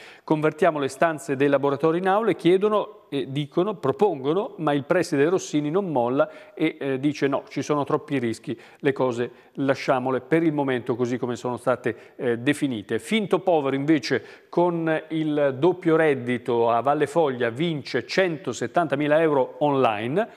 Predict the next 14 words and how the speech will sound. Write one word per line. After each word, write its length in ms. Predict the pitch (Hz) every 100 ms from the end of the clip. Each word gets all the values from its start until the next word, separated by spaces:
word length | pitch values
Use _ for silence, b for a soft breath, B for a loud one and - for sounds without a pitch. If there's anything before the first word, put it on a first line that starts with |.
| B _
non 320 | 147 220 220
li 120 | 151
dichiara 680 | 131 127 131 104 101 135 -
e 120 | 175
percepisce 720 | 170 208 208 190 170 127 -
il 100 | 160
sussidio 580 | - 208 - 127 120 139
di 140 | 131 127
cittadinanza 880 | 131 120 127 120 107 92 - 127 B B B
ed 140 | 202
è 40 | 147
stato, 540 | - 123 - 127 - -
eh, 220 | 139 131
denunciato. 840 | 123 147 139 117 - 107 90 117